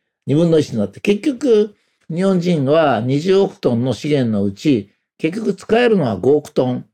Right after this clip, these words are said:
ぐらいなんですね。ですから四分の一ぐらいが、まあ、生き残るっていうか感じですね。じゃあ、その間の十五億トンっていうのは、まあ、産業界でいろんなところに出るわけですね。産業用ゴミとして出たり、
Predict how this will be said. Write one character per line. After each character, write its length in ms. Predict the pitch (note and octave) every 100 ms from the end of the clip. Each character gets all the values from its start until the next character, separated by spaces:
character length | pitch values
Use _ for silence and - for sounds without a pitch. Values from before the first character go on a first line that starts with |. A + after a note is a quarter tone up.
| _ _ _
ぐ 80 | B2+
ら 100 | C3
い 60 | F#2
な 60 |
ん 20 | -
で 80 |
す 100 | -
ね。 160 | D3+ D#3
で 80 | C#3+
す 80 | C#3+
か 60 |
ら 60 | E3
四 100 | A#3+
分 120 | A#3+
の 80 | A#3+
一 180 | F#3+ A3+
ぐ 80 | E3
ら 160 | A#2
い 60 | G#2
が、 360 | C3+ A#2+ F#2+ _ B2+
ま 100 | A#2
あ、 20 |
生 140 | A2+
き 220 | - G3+
残 380 | G3+ A3+ - D4+
る 60 | C3+
っ 60 |
て 180 | G#2+ -
い 40 | G2+
う 20 |
か 160 | G#2+
感 220 | - A2 G2
じ 80 |
で 60 | G2+
す 80 | C3+
ね。 280 | C#3 C3 _ _ _ _ _
じ 100 | G#3
ゃ 40 | A3+
あ、 40 |
そ 120 | F3+
の 160 | A#3+ A#3+
間 220 | A#3+ A#3+
の 220 | A3+ A3
十 260 | D3+ G#3 G3+
五 140 | G3+
億 140 | G3 -
ト 160 | D3
ン 60 | B2+
っ 20 |
て 80 | B2
い 40 |
う 60 | A2+
の 140 | D3+
は、 260 | G3 A2 - _ _ _ _ _ -
ま 80 | A#2+
あ、 20 |
産 380 | - E3+ A3 C4+
業 280 | A#3 A3+ G3+
界 280 | D3+ C#3
で 100 | D3
い 60 | C#3+
ろ 100 | D3+
ん 20 | D3
な 20 |
と 60 |
こ 80 | A#2+
ろ 40 | G#2+
に 60 |
出 100 | C3+
る 80 | A#2+
わ 80 | G2+
け 80 | E2+
で 60 |
す 100 | -
ね。 120 | D#3+
産 320 | - D3 D3+ D3+
業 240 | D#3 D3+
用 180 | D3 C#3
ゴ 160 | B2
ミ 140 | C#3+ D3+
と 100 | B2+
し 80 | -
て 120 | G#2
出 140 | C3+
た 220 | B2 A2
り、 380 | A#2+ D3+ G#2+ F2+